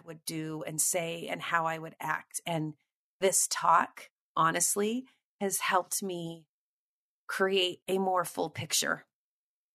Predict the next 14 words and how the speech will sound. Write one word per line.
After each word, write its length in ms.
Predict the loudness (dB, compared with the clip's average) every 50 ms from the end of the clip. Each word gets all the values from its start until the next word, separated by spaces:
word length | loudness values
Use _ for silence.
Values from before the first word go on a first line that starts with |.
| _ _ _ 6
of 200 | 6 6 4 2 2 8
who 200 | 8 10 10 8
I 120 | 6 4
want 280 | 2 0 -2 -2 -2 -2
to 140 | -2 -2 -2
be. 360 | -4 -6 -6 -6 -8 -10 -14 _ _ _ _ _ _ _ _ _ _ _ _ _ _ _ _ _ _ _ _ _ _ _ _ _ 2
And 160 | 2 2 0 0 2
only 760 | 4 4 6 6 8 8 8 8 8 6 4 4 2 0 -2 _ _
through 240 | -4 0 2 2 2
him 440 | 0 -2 -4 -4 -4 -4 -6 -8 -12 _ _ _ _ _ _ _ -2
and 160 | -2 -2 0 2
only 400 | 2 2 2 2 2 0 0 -2
with 340 | -2 -2 -2 -4 -4 -4 -8
him 360 | -8 -6 -6 -4 -6 -8 -12